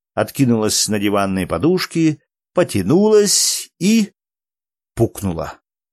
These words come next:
Жутко от этого засмущалась,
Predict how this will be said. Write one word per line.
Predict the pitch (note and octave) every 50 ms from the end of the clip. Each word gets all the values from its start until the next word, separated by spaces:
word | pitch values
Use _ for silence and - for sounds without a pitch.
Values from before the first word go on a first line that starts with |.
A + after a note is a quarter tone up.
| _ _ _ _ _ _ _ _ _ _ _ _ -
Жутко | G2 F#2+ B2+ D#3 D3+ - C#3+ C3
от | B2+ -
этого | C#3 C3 B2 - B2 A#2 A#2+ A#2 A2 G2+ - - _ _ _ _ _ _
засмущалась, | G#2+ A2 - - - G#2+ F#2+ - - - C3+ C3+ G#2 E2+ C#2 - - - -